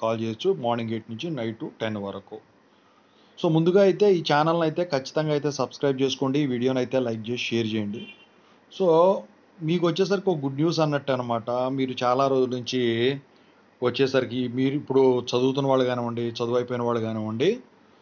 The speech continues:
so ఎవరైతే సర్టిఫికెట్ల కోసం ముఖ్యంగా <clears throat> ఎదురు చూస్తా ఉన్నారో వాళ్ళ గురించి అయితే వా-, ఒక good news అనమాట. మొత్తానికైతే వాళ్ళ మొరాలకి ఇచ్చినట్టున్నారు.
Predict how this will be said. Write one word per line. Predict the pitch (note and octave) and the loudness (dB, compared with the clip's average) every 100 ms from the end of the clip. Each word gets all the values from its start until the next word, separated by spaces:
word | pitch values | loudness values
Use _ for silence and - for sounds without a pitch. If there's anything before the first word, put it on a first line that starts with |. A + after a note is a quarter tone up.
| _ _ _ _ | _ _ _ _
so | - D#3 | 2 4
ఎవరైతే | C#3+ C3+ E3 F3+ E3 F3 F3+ F3+ - - - | 6 4 6 4 4 2 2 0 -10 -16 -8
సర్టిఫికెట్ల | - C#3 F#3+ F#3+ F#3+ F#3 | -2 2 4 6 6 4
కోసం | F3 D#3+ D#3 | 4 4 4
ముఖ్యంగా | C#3+ C3+ D3+ D3 C#3+ C4+ A#3 | 0 0 -2 2 2 4 6
<clears throat> | G#3+ D3+ | 8 8
ఎదురు | C#3+ D#3 | 6 4
చూస్తా | D#3 D3+ C#3 | 2 2 2
ఉన్నారో | B2+ A#2 A#2 D#3 F#3+ - - - - - | 2 -2 -4 -4 -4 -8 -16 -12 -8 2
వాళ్ళ | C3 C#3 | 4 4
గురించి | C3+ D3 D3 | 2 0 2
అయితే | C#3 C#3 D3 C3 C#3 - - - - _ _ _ _ _ | 2 4 4 4 2 -2 -8 -16 -18 _ _ _ _ _
వా-, | B2+ B2+ B2+ B2+ B2 A#2+ A#2+ | 0 4 6 6 4 2 0
ఒక | A#2+ B2 A#2+ A2+ G#2+ | 0 0 2 2 0
good | A2+ | 0
news | C3+ C3+ | 0 2
అనమాట. | C3 A#2 G#2+ C3+ G3 - - - _ _ _ | 2 0 -2 -4 -6 -16 -20 -20 _ _ _
మొత్తానికైతే | B2 A#2+ - D#3 D3 C#3+ E3+ F3 D3 D#3 E3+ | -4 -2 4 4 4 2 4 4 4 2 2
వాళ్ళ | C3 B2 | 2 2
మొరాలకి | A#2+ B2 C3+ C3+ B2 | 2 4 4 2 -4
ఇచ్చినట్టున్నారు. | C3+ B2+ B2+ A#2+ A2+ A2 | -4 -4 -2 -2 0 -2